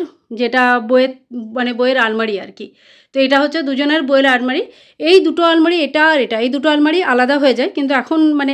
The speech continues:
একসাথেই রাখা আছে, যদি দরকার হয় তাহলে আলাদা করা যাবে। তো এইটা হচ্ছে বইয়ের আলমারিটা। আর এখানে কিছু বোহো পেন্টিং দিয়ে পরে সাজিয়েছি এই জায়গাটা। এই জায়গাটা কিছু বোহো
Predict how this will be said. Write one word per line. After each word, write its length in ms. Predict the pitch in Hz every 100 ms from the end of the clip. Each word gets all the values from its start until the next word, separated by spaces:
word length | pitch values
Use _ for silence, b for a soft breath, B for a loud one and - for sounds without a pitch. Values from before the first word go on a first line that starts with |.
| 254
একসাথেই 340 | - 269 302 254
রাখা 160 | 233 254
আছে, 140 | 240 370 302
যদি 140 | 285 262
দরকার 240 | 240 240 277
হয় 120 | 339 381
তাহলে 160 | 330 247
আলাদা 200 | 214 190
করা 160 | 180 180 185
যাবে। 140 | - b b b b b
তো 40 | 269 269
এইটা 140 | 269 277
হচ্ছে 180 | 285 302 233
বইয়ের 200 | 247 269
আলমারিটা। 400 | 240 254 254 320 359 b b b 247
আর 60 | 262
এখানে 180 | 277 320 302
কিছু 120 | 320 262
বোহো 260 | 262 254 320 320 330
পেন্টিং 360 | 302 277 302 302 302
দিয়ে 160 | 277 294 302
পরে 140 | 330 415
সাজিয়েছি 400 | 262 208 202 190 214
এই 40 | 185
জায়গাটা। 320 | 175 175 196 - _ _ _ 254
এই 60 |
জায়গাটা 220 | 254 254 262
কিছু 120 | 277 240
বোহো 140 | 226